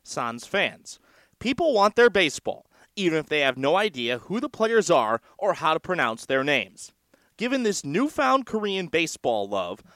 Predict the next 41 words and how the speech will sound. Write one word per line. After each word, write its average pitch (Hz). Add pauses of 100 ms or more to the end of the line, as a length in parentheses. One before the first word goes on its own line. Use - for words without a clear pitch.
(140)
one 226
can 330
imagine 180
the 131
pent-up 254
demand 165 (220)
for 170
Major 170
League 214
Baseball 143
to 120
start 165
an 131
eighty-two 214
game 190
season 123 (260)
around 151
July 143
fourth, - (260)
leading 156
to 151
an 131
expanded 208
postseason, 143 (180)
the 143
schematic 160
that 131
the 120
thirty 262
owners 196
approved 160
Monday 135
and 123
took 165
to -
the 180
M 151
L 180
B 170
Players 170
Association 127